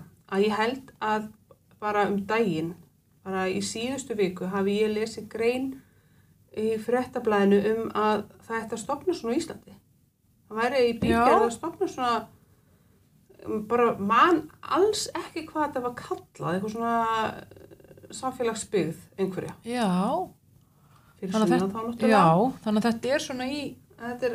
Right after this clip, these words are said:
Speaker 1: eitthvað að gerast. Þetta er búið að vera samt alveg mjög lengi, sko, í, eins og í Danmörku. Þetta er
Speaker 2: Já.
Speaker 1: svona, eh, nítján hundruð sextíu eitthvað, nítján hundruð sjötíu eitthvað sem þetta byrjaði.
Speaker 2: Algjörlega.
Speaker 1: Með hippa
Speaker 2: Já.
Speaker 1: menningunni.
Speaker 2: Meiri svona meðvitund um einmitt þessa samvinnu.
Speaker 1: Já. Þannig
Speaker 2: Mér
Speaker 1: að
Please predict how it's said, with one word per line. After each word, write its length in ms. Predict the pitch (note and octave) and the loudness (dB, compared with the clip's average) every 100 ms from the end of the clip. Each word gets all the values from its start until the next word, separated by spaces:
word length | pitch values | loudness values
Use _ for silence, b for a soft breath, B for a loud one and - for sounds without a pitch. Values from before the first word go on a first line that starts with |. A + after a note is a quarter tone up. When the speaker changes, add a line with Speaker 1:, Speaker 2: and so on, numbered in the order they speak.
| A#3 | -4
Speaker 1:
eitthvað 340 | D4 D#4 E4 | -8 -6 -6
að 120 | - | -4
gerast. 240 | D#4 B3 - | -2 -2 -2
Þetta 140 | F#3+ | -2
er 60 | F#3+ | 0
búið 140 | G#3+ | 2
að 60 | G3 | 4
vera 180 | A#3 A#3+ | 2 2
samt 220 | G#3+ F#3+ | 0 -2
alveg 200 | F#3 F3 | 0 0
mjög 380 | F3+ F#3+ D4+ F#3+ | 2 2 2 2
lengi, 460 | E3+ A#3+ C4+ - D3 | -2 -2 -2 -6 -10
sko, 240 | D3 - D3+ D3 | -10 -10 -8 -8
í, 160 | - D#3 - | -8 -12 -10
eins 100 | D#3+ | -8
og 80 | |
í 40 | D#3 | -6
Danmörku. 400 | G3+ A#3 - - | -6 -4 -6 -8
Þetta 180 | - - | -10 -2
er 60 | B3+ | 2
Speaker 2:
Já. 120 | C#4 | 4
Speaker 1:
svona, 240 | G3 G3 B B B B | 4 2 B B B B
eh, 480 | - - - - | -20 -20 -20 -20
nítján 240 | - G#3 G3+ | -8 -6 -4
hundruð 220 | F#3+ F3+ | -2 -2
sextíu 320 | G3+ A#3 - F3+ | -4 -8 -6 -4
eitthvað, 240 | F3+ F#3 | -4 -2
nítján 220 | F#3 F#3 | -2 -2
hundruð 160 | F#3 F#3+ | -4 -4
sjötíu 300 | - A3 F#3 | -6 -6 -6
eitthvað 180 | F3+ F3+ | -8 -8
sem 120 | F#3 | -8
þetta 140 | F#3+ F3+ | -10 -8
byrjaði. 320 | G3+ F#3+ F3+ | -8 -6 -4
Speaker 2:
Algjörlega. 540 | F#3 G#3+ - A3+ A3+ A#3+ | -2 -2 -2 -2 0 0
Speaker 1:
Með 160 | G3 | 0
hippa 400 | G3 G#3+ - F3 E3+ - - _ - | 0 -4 -8 -8 -8 -8 -14 _ -4
Speaker 2:
Já. 160 | A3+ A3 G3 | 2 6 6
Speaker 1:
menningunni. 460 | G3 D#3+ - - - B B - | 6 4 0 -6 -8 B B -2
Speaker 2:
Meiri 280 | G#3+ A3 A3 | 2 2 4
svona 160 | A3 | 4
meðvitund 460 | G#3+ A3 A#3+ A#3+ A3+ | 4 4 2 0 0
um 140 | B3 C4 | 2 2
einmitt 260 | B3+ B3 - | 2 0 -2
þessa 220 | B3+ B3 | -4 0
samvinnu. 460 | - C4+ D#4 D#4+ D#4+ - _ _ | 2 2 2 4 2 -2 _ _
Speaker 1:
Já. 160 | G#3+ A3 C4+ G4 - b b b b b _ - | -2 2 2 2 -2 b b b b b _ 0
Þannig 160 | A3+ | 4
Speaker 2:
Mér 80 | A3+ | 6
Speaker 1:
að 240 | A3+ G#3 | 4 2